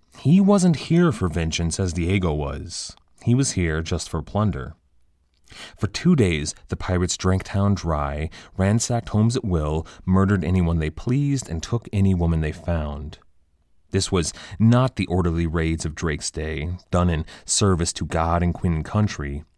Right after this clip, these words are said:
These men had no country. They were filled with lust and rage.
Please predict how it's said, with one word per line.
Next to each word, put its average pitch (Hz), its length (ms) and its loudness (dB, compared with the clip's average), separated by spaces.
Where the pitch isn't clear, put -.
These 104 180 2
men 113 220 4
had 98 400 2
no 78 120 -2
country. 71 580 -6
They 107 100 4
were 107 140 4
filled 101 320 0
with 90 220 0
lust 92 460 0
and 80 200 -2
rage. 73 640 -6